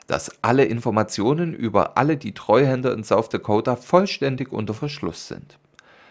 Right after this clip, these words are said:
Laut dem Financial Secrecy Index, der von der gemeinnützigen Organisation Tax Justice Network erstellt wurde,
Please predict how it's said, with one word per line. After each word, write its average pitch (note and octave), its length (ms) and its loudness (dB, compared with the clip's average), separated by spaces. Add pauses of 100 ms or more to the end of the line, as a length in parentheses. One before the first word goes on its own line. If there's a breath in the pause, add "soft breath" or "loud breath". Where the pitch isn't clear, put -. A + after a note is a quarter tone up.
(180 soft breath)
Laut C#3 240 6
dem D3+ 160 0
Financial A2+ 540 0
Secrecy A2+ 600 -4
Index, D3 440 -4 (280 loud breath)
der B2 140 6
von C3+ 160 0
der C3 100 4
gemeinnützigen B2+ 800 0
Organisation G#2+ 840 -2
Tax D#3+ 400 0
Justice G2 540 -2
Network A2+ 520 0
erstellt B2 540 -2
wurde, C#3 340 -2